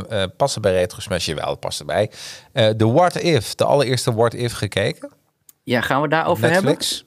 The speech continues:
Speaker 2: hebben?
Speaker 1: Ja, wat
Speaker 2: In de He-Man aflevering? Wat, oké, wat vond jij ervan? Wat vond jij ervan?
Speaker 1: Ja, ik v-, eh, daar ook weer van genoten. Drieëndertig minuten. Ook, eh, ook lekker. Niet te lang, niet te kort. Eh, een of andere manier, ik kwam er pas achter hoe goed ik eigenlijk, eh,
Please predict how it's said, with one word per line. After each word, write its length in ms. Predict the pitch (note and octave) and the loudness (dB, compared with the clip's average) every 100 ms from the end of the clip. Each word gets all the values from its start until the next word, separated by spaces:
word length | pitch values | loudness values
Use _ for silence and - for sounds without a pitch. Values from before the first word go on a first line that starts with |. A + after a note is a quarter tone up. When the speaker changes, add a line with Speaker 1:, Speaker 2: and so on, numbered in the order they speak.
| _ | _
Speaker 2:
hebben? 100 | - - | -12 -2
Speaker 1:
Ja, 100 | A#2 | 0
wat 120 | A2+ B2 | 2 2
Speaker 2:
In 80 | |
de 100 | C#3+ | 4
He-Man 280 | C#3 F#3 F3 | 4 4 4
aflevering? 640 | F3 F3+ F3 F3+ F3+ G3+ F3+ | 2 2 4 4 2 2 2
Wat, 180 | F3+ | 0
oké, 220 | F3+ D#3 D#3 | 0 0 2
wat 160 | F#3 | 0
vond 200 | - F3+ | 0 2
jij 180 | E3 C3 | 4 2
ervan? 360 | B2 - G2+ - _ _ | 2 0 -2 -4 _ _
Wat 180 | - C3+ | -2 -2
vond 140 | - C3+ | -2 0
jij 140 | A2+ | 0
ervan? 300 | G#2+ - G#2 - _ | 2 -2 -2 -4 _
Speaker 1:
Ja, 160 | C3 C3 | -2 -2
ik 140 | E3 - | -2 -6
v-, 60 | |
eh, 220 | D3 B2 | -4 -2
daar 200 | A2+ A#2 - | 0 0 0
ook 160 | - D#3+ | -2 0
weer 120 | D3 | 0
van 160 | B2 | 0
genoten. 380 | A2+ G2+ F#2 A#2 | 0 0 0 0
Drieëndertig 500 | A2 G3 F3+ D3 A2 | -2 0 2 0 2
minuten. 340 | A2 A#2+ G3 F#3 _ - | 2 2 2 -2 _ 0
Ook, 280 | C#3 C#3+ | 0 2
eh, 360 | C3 A#2+ A2+ G#2+ - | 2 4 6 4 2
ook 220 | C3+ B2+ | -2 0
lekker. 420 | A2+ - D#3 C3 | -2 0 -2 -2
Niet 180 | A#2+ C3+ | -4 -4
te 80 | B2+ | 0
lang, 260 | A2 A2+ | 0 0
niet 120 | A2 A2+ | -4 -8
te 80 | |
kort. 360 | - C3+ F3 - _ - - _ | -2 -2 -2 -6 _ -20 -20 _
Eh, 1040 | C3+ B2 A#2+ A#2 A2+ A2 G#2+ G#2 G#2+ G2+ | 0 4 6 6 4 6 6 6 4 2
een 120 | C#3+ D#3+ | -2 -2
of 100 | B2+ | 0
andere 220 | A#2+ A#2 | 0 0
manier, 420 | A#2+ A#2 G#2+ G2+ | 2 4 4 4
ik 120 | C3 | -2
kwam 200 | - B2+ | 0 0
er 80 | A#2 | 2
pas 220 | - G#2+ | 0 -2
achter 320 | G#2+ C#3 - A2+ | 2 0 0 0
hoe 120 | A2 | 0
goed 240 | A2+ F#3 | 0 0
ik 180 | D3+ A#2+ | 0 0
eigenlijk, 460 | C3+ C#3 A#2+ G#2+ | 0 0 0 -2
eh, 80 | - | 2